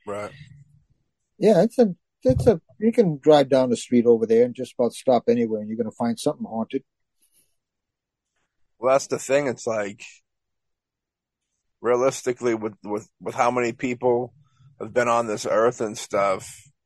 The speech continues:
Speaker 1: I mean, how often, how often do you think pe-, you're standing in a spot that somebody's died in?
Speaker 2: I'd say that you stand a pretty good chance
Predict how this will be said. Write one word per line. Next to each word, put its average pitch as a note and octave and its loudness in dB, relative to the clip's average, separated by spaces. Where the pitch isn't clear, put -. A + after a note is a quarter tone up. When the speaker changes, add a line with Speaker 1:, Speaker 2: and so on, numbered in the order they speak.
Speaker 1:
I - -18
mean, G2+ -8
how A#2+ 2
often, A#2+ 0
how C3 4
often B2+ 4
do A#2+ -10
you B2 -6
think A#2+ -8
pe-, C3+ -10
you're A#2 -2
standing A#2+ -4
in G#2+ -6
a A2 -8
spot A2+ -2
that G2+ -8
somebody's A2+ -8
died G#2 0
in? G2+ -10
Speaker 2:
I'd D#3 0
say F3+ 4
that E3 2
you D3+ 2
stand F3 0
a D#3 4
pretty E3+ 2
good D#3 -2
chance - -6